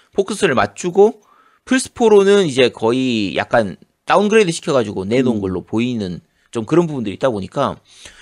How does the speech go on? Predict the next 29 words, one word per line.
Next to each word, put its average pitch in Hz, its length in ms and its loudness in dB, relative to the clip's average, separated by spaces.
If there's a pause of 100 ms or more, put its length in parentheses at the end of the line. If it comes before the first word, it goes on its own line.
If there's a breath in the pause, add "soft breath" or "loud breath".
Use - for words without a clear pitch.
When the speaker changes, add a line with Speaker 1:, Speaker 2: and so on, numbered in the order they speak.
(260 loud breath)
Speaker 1:
요 220 120 6
부분은 277 380 2
프레임 262 280 0
드랍은 156 500 2
좀 120 140 -2
많이 117 260 2
심해지면 113 960 0 (680 soft breath)
이제 123 460 2
다음번 147 920 2
패치 - 340 -2
업데이트를 220 540 2
통해서 120 600 -2 (400 soft breath)
일부 233 680 0
뭐 139 220 6
이제 117 180 -2 (140)
광원 135 260 0
효과든지 156 420 0
뭐든지 110 580 -2 (100)
이제 104 120 -10
그래픽 160 360 -2
효과를 139 260 0
조금 - 300 -10 (140)
다운시킨 180 400 2
Speaker 2:
날려버리고. 139 260 6
Speaker 1:
다음에 147 420 0
Speaker 2:
어. 95 260 -12
Speaker 1:
네, 110 160 2
그 139 120 -6
다음에 165 300 4